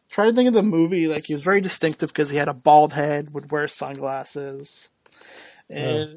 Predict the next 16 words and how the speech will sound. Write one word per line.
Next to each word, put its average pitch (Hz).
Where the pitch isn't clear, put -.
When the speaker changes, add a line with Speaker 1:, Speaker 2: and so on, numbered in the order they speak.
Speaker 1:
if 160
you 160
looked 180
him 175
up 156
on, 143
like, 131
YouTube, 156
you 147
would 147
immediately 151
be 147
like, 147
"Oh, 196
that 151
guy." 110